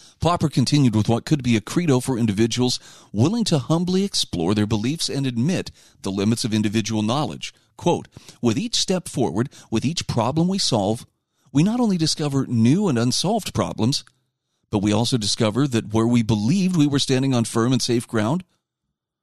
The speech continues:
all things are in truth insecure and in a state of flux." End quote. So if the world's full of challenging problems and individuals with boundless ignorance, it's not surprising that, uh, Popper believed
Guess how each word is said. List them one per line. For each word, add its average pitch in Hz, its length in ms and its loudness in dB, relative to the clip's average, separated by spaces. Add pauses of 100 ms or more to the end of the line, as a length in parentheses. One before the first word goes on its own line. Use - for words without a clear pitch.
(460)
all 156 200 0
things 190 320 0
are 170 120 2
in 160 100 2
truth 208 400 -4 (100)
insecure 185 640 -2 (540)
and 101 140 0
in 101 100 2
a 113 80 2
state 123 280 -2
of 120 80 -2
flux." - 600 -6 (840)
End 104 180 0
quote. - 300 -10 (960)
So 185 140 0
if 165 60 0
the 170 60 4
world's 247 320 2
full 220 160 -2
of 135 100 -2
challenging 143 500 0
problems 127 500 2
and 107 80 4
individuals 123 540 0
with 101 240 -4
boundless 143 520 0
ignorance, 120 520 0 (460)
it's - 180 -4
not 110 160 0
surprising 123 600 0
that, 107 300 -2
uh, 101 60 0
Popper 107 360 -2
believed 101 400 0